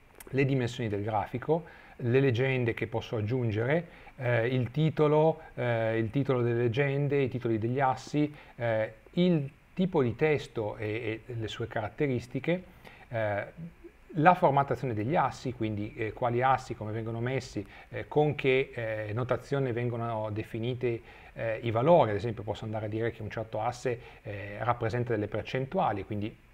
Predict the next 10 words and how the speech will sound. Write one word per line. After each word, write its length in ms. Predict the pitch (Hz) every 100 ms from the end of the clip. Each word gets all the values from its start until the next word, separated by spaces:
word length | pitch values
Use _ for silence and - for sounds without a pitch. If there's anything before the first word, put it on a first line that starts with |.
| -
in 100 | 120
questo 300 | 107 110 120
modo 240 | 113 117
vengono 480 | 107 104 104 104 101
interpretate, 680 | 110 110 107 135 175 156 110
oppure 240 | 90 -
delle 200 | 101 110
date, 360 | 139 139 - - - - - - -
ed 140 | - 165
eventuali, 640 | 175 214 123 110 139 139